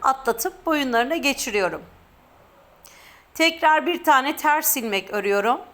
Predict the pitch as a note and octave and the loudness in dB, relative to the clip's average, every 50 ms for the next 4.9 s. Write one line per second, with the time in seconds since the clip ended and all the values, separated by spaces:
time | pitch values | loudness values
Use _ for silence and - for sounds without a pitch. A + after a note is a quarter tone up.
0 | - _ _ _ _ _ _ _ _ _ _ - D4+ D#4+ D#4+ D#4 D4 C4+ B3 B3+ | -20 _ _ _ _ _ _ _ _ _ _ 4 4 4 6 4 4 2 2 2
1 | B3 B3+ B3+ B3+ C4 B3+ A3 A3 G#3 - - C#4 C#4 C4 A#3+ A3+ A3 G#3+ A3+ B3 | 4 4 4 4 4 2 0 -2 -2 -2 -4 -4 -2 -2 0 0 -2 -2 -2 -2
2 | C#4 D#4+ G4+ - - - C#4+ C4+ C4+ C4+ - - A#3+ - - G#3+ G3+ F#3 F#3 G3+ | -4 -2 -2 -2 0 4 4 4 4 4 0 -4 -6 -6 -4 -4 -4 -4 -4 -4
3 | A3+ A3+ - - C4 C4 C#4 C#4 C#4+ D4+ D#4+ E4+ F4 - - - - _ _ _ | -6 -4 -4 -4 -2 0 0 2 2 2 2 0 -2 -8 -14 -20 -20 _ _ _
4 | _ - D4+ D#4+ D#4+ E4+ G4 - F4 D#4 C4+ B3 A3+ A3+ A#3+ C4 D4+ F#4+ | _ -4 -4 -2 0 0 0 2 4 4 4 2 2 0 -2 -2 -2 -4